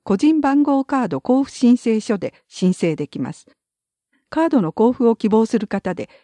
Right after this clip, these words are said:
申請書に印刷されている住所、氏名等が引っ越しなどで変わった場合や、お手元に申請書がない場合は、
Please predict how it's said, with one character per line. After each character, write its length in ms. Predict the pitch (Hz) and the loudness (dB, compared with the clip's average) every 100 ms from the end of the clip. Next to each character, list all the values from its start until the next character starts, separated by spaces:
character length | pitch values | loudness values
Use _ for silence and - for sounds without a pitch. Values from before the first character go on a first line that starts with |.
| _ | _
申 220 | - 285 | 2 4
請 240 | - 339 | 4 -2
書 140 | 294 311 | 2 0
に 160 | 156 | 4
印 100 | 226 | 4
刷 260 | 262 269 - | 2 -2 -2
さ 120 | 233 | -2
れ 100 | 226 | -2
て 160 | - 208 | -2 -4
い 100 | 202 | -2
る 140 | 196 - _ _ | -6 -8 _ _
住 240 | 226 311 | 0 2
所、 140 | 311 175 | 2 -2
氏 180 | - 269 | 4 6
名 180 | 269 | 6
等 240 | - 196 170 | 2 -2 -2
が 160 | 117 - _ _ | -4 -14 _ _
引 80 | _ | _
っ 20 | - | -2
越 120 | 320 | 0
し 60 | 330 | 2
な 140 | 302 | 2
ど 100 | 302 | 0
で 100 | - 131 | -4 -2
変 100 | 185 | 0
わ 80 | 233 | 0
っ 80 | |
た 140 | - 220 | 0 -2
場 180 | 185 180 | -2 -2
合 100 | 170 | -4
や、 200 | 160 151 - _ - | -6 -8 -14 _ -8
お 80 | 175 | -2
手 120 | 302 | 2
元 240 | 311 294 | 2 4
に 120 | 262 | 4
申 220 | 254 269 294 | 4 6 4
請 240 | 339 320 | 4 -2
書 180 | - 311 | 0 -2
が 100 | 190 | 0
な 160 | 196 269 | 0 2
い 40 | |
場 180 | 180 143 | 0 -4
合 180 | 135 135 | -8 -8
は、 120 | 143 | -12